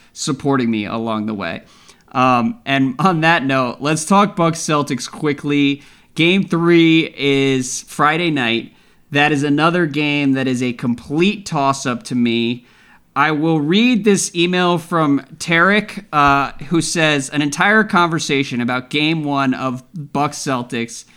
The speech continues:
and barely a mention of the player that led both teams in points, assists, and plus minus. Y'all really hate Kyrie, yet somehow, despite having another bad game,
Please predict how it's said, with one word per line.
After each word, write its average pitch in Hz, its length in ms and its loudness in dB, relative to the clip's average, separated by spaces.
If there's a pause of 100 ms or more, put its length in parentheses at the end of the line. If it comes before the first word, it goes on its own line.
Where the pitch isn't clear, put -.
(260)
and 143 300 -2
barely 240 500 4
a 233 60 6
mention 185 540 2
of 147 160 -4
the 160 100 -4
player 165 420 0
that 139 200 -4
led 131 260 -2
both 156 280 0
teams 139 300 0
in 120 140 -4
points, 185 500 -4
assists, 139 720 -6 (300)
and 165 340 0
plus 156 340 -2
minus. 127 580 -2 (340)
Y'all 180 460 6
really 269 580 6
hate 262 340 2
Kyrie, 170 760 2 (280)
yet 180 300 0
somehow, 190 640 4
despite 165 580 0
having 180 340 0
another 175 360 2
bad 170 380 0
game, 131 500 0